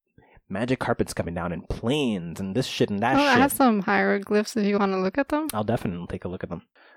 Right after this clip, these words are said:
Speaker 1: Of, of crazy shit like that. There's always technology and crap. Holy fuck.
Speaker 2: Hieroglyphs.
Speaker 1: And it's a flying saucer. And
Speaker 2: Where
Speaker 1: that's a
Speaker 2: do you see it?
Speaker 1: helicopter.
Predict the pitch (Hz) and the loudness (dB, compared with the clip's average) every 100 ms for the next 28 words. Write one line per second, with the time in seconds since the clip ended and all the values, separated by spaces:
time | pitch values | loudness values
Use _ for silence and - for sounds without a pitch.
0 | _ 113 113 107 - - 135 143 135 - | _ 0 2 -2 -2 0 4 6 4 4
1 | 139 123 135 240 101 143 180 - - 95 | 4 4 0 0 4 6 6 4 -6 -6
2 | 90 104 165 110 101 95 87 - - 95 | -6 -2 0 0 0 -4 -4 -4 -2 -2
3 | - _ _ - - 233 226 208 131 - | -6 _ _ -18 2 6 8 8 6 4
4 | - - 190 131 - - _ _ _ _ | -12 2 2 2 -6 -20 _ _ _ _
5 | _ _ - 320 320 311 285 247 285 294 | _ _ -8 -4 -2 -2 0 2 2 2
6 | 285 294 277 - 208 208 214 170 - - | 0 0 -4 2 6 8 8 6 0 -2
7 | - 196 190 160 - 170 165 - 95 82 | 2 4 4 4 6 6 6 4 2 0
8 | _ _ _ _ _ _ _ - 190 214 | _ _ _ _ _ _ _ 4 6 8
9 | - 403 214 214 196 190 135 - 104 92 | 8 6 6 6 6 6 2 2 -2 -2